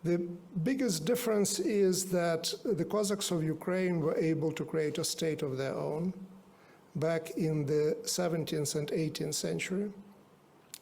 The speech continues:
They were able to create a culture of their own, or re-, re-, reclaim the culture that was there and shape it in a new way, to fund and build, uh,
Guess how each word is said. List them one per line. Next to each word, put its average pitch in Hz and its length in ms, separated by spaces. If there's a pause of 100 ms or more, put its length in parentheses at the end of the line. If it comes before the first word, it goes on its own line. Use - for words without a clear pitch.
(160)
They 180 160
were 185 220 (160)
able 208 320
to 185 40 (120)
create 170 500
a 156 380 (580)
culture 196 520
of 135 160
their 139 220
own, 151 300 (800)
or 156 140 (200)
re-, 233 300
re-, 190 320
reclaim 185 800
the 156 100
culture 151 520
that 139 120 (120)
was 135 120 (200)
there 156 280
and 151 120
shape 185 460
it - 120
in 139 80
a 143 180
new 143 100 (120)
way, 170 260 (640)
to 170 460
fund 208 480
and 175 220 (200)
build, 185 260 (180)
uh, 160 400